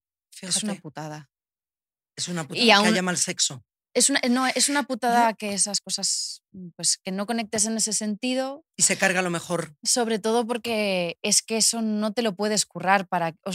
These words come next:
Speaker 2: es, o, o ocurre o no, o no, no ocurre.
Speaker 1: Y
Speaker 2: Es,
Speaker 1: también
Speaker 2: o hay
Speaker 1: es,
Speaker 2: piel o no hay
Speaker 1: es una
Speaker 2: piel.
Speaker 1: cosa de
Speaker 2: Y si no hay piel y hay todo lo demás, que ya es muy difícil que lo haya, es mucho dolor, pero, pero es que... Es que no hay, no sé.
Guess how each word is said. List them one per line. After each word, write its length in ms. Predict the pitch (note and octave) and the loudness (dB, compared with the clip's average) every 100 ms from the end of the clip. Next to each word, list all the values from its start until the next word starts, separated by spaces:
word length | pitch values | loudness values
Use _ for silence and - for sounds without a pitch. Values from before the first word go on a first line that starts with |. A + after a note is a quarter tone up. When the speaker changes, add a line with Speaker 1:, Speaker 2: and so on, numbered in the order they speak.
| - | -4
Speaker 2:
es, 220 | G3+ - - | 2 2 4
o, 380 | A3+ A#3 A#3 A3 | 6 8 6 2
o 140 | A3+ | 2
ocurre 320 | A3 E4 E4 | 2 0 0
o 40 | A#3 | 0
no, 120 | F3+ | -2
o 180 | E3+ E3+ F3+ | -6 -8 -6
no, 160 | F3 | -6
no 120 | E3+ | -4
ocurre. 400 | D#3 D3+ D3+ D3+ _ _ _ D3 | -6 -10 -16 -18 _ _ _ -4
Speaker 1:
Y 80 | |
Speaker 2:
Es, 60 | - | 0
Speaker 1:
también 220 | D3+ A#3+ | 4 8
Speaker 2:
o 20 | C4 | 8
hay 80 | |
Speaker 1:
es, 60 | A3+ | 8
Speaker 2:
piel 220 | C4 B3+ | 4 4
o 40 | A3+ | 4
no 100 | G3+ | 0
hay 80 | E3+ | -2
Speaker 1:
es 60 | - | -4
una 100 | D#3+ | -4
Speaker 2:
piel. 80 | D#3+ | -2
Speaker 1:
cosa 280 | D3 D#3 C3 | -4 -4 -6
de 100 | B2 | 0
Speaker 2:
Y 40 | |
si 140 | - F#3 | 0 0
no 80 | F#3+ | -2
hay 100 | F#3 | -2
piel 460 | A3 G3+ D#3 - _ | 0 0 0 -6 _
y 280 | D#3+ D3+ D3+ | -10 -6 -4
hay 180 | E3 - _ - | -4 -4 _ -2
todo 280 | G3+ G3 F#3+ | 0 2 0
lo 120 | F#3 | 0
demás, 440 | F3+ F3 F3+ - | 0 -2 -2 -4
que 160 | - D3+ | -4 -6
ya 100 | D#3+ | -4
es 80 | F3+ | -2
muy 240 | F3+ G#3 | 0 0
difícil 480 | F#3+ - G3 D#3+ C#3+ | 0 -4 -6 -8 -8
que 100 | D#3 | -8
lo 100 | D3+ | -6
haya, 320 | D3+ E3 G#3 _ _ _ _ _ _ E3+ | -6 -6 -8 _ _ _ _ _ _ -6
es 140 | D#3+ | -2
mucho 320 | F3+ G3 G3+ E3+ | 0 0 0 -2
dolor, 360 | D3 F3 F#3+ D#3+ | 0 0 -2 -8
pero, 220 | D3+ C#3+ _ _ _ | -10 -12 _ _ _
pero 180 | D3+ D3 | -12 -6
es 180 | C#3+ - | 0 0
que... 400 | - D3+ D#3+ - _ _ _ _ _ _ | -2 -14 -14 -18 _ _ _ _ _ _
Es 140 | - - | -10 -10
que 180 | - D3+ | -10 -16
no 160 | D3 | -14
hay, 420 | D#3 G3+ G#3+ D#3+ | -14 -12 -12 -12
no 120 | D3 D3+ | -10 -4
sé. 260 | - G#3 | -4 -6